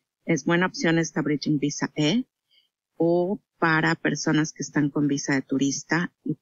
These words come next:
por las restricciones que hay actualmente, tanto en Australia como en su país de origen, no pueden viajar. Pueden considerar la Bridging Visa E,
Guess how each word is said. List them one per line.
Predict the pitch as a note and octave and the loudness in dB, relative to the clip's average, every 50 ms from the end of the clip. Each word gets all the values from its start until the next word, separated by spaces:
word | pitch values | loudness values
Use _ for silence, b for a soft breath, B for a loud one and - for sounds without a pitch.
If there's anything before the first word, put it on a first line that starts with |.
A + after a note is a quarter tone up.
| _ _ | _ _
por | - C#3 C#3 C#3 C3 C3 - _ _ _ | -4 -2 0 0 0 -2 -4 _ _ _
las | C3+ D3 C3+ B2+ - | -2 0 0 0 0
restricciones | C#3+ C#3+ C#3+ - D3 C#3+ - - - D#3+ D#3 E3 E3+ - - | -2 -4 -2 -2 -4 -4 -2 0 0 2 2 2 0 -2 -2
que | - E3 | 0 2
hay | D#3 D3 | 2 2
actualmente, | D3 D3 _ - D3 C#3 C#3+ C#3+ C#3 C#3 C#3 - - D3+ | 0 0 _ -2 0 2 2 2 2 2 0 0 -2 -4
tanto | D3 - - C3+ C#3 C#3+ C#3+ - | -4 -2 -2 -2 -2 -2 -2 -2
en | C#3 C#3 | -2 -2
Australia | C#3 C3+ C#3 - - D3+ D#3 D#3+ E3 E3 | -2 -2 -4 -4 -2 -2 0 0 0 0
como | - D#3 D3+ C#3 | 0 2 2 2
en | C3+ | 2
su | C#3+ - - - | 0 -4 -6 -4
país | - C3 C3 C#3 C3+ - | -2 -2 0 0 0 -2
de | C#3 | 0
origen, | C3+ C3+ C3+ - - E3+ F#3+ G#3 A#3 B B B B B B B B _ _ | 0 0 -2 -2 -2 -2 -2 -2 -4 B B B B B B B B _ _
no | - D#3+ D3+ D3+ D3 - | 0 2 2 2 0 0
pueden | - D3+ C#3 C#3+ C#3+ C#3 | 0 2 2 4 4 2
viajar. | - - - - - - - B3 - - _ _ _ _ | 2 0 -2 -4 -2 -2 -2 -2 -2 -6 _ _ _ _
Pueden | - D3+ D3 D3+ D3 - | -2 0 2 2 2 2
considerar | - C#3 C3 - - A#2+ A#2+ B2 A#2+ B2 B2+ C3+ | 0 0 0 0 -2 -2 0 0 0 0 0 0
la | C3+ | -2
Bridging | B2 - B2+ - - B2+ C3 | -2 -2 -4 -4 -2 -2 -2
Visa | - - - - - - - | -2 -2 -4 -6 -8 -6 -4
E, | - D3+ E3+ A#3+ C#4+ | -2 0 0 0 0